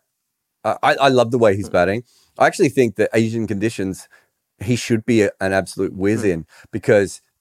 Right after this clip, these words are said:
Speaker 1: the seam bowlers can't bother him in the same way, and he can upset even very, very good, um, um, spin
Speaker 2: Yeah.
Speaker 1: bowlers, right? So I,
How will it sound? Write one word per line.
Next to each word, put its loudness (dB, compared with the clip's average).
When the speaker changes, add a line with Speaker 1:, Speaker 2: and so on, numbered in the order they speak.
Speaker 1:
the -4
seam 0
bowlers 4
can't -2
bother 0
him -2
in -4
the -6
same -4
way, -4
and 0
he 0
can 0
upset 0
even 2
very, 4
very 4
good, 0
um, -4
um, -6
spin -2
Speaker 2:
Yeah. 2
Speaker 1:
bowlers, 0
right? 2
So 4
I, 2